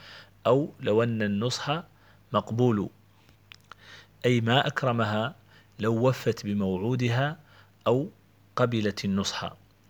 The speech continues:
لكنها خلة قد سيط من دمها فجع وولع وإخلاف وتبديل. سيط أي خلط،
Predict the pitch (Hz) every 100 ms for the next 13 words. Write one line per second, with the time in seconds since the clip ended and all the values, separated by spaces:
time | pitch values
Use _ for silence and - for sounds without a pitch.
0 | - - _ - 113 135 139 147 127 117
1 | 120 117 - 147 135 113 - 107 123 -
2 | - - - 117 113 - - 131 135 123
3 | 113 107 104 120 107 95 101 107 131 -
4 | - - - 127 117 107 104 113 - -
5 | _ 107 98 110 104 98 101 - - 98
6 | 101 - - 104 90 - 98 - - -
7 | - 98 101 87 101 92 90 - - -
8 | - - - - 165 123 110 - - _
9 | - - - 110 104 - 131 95 95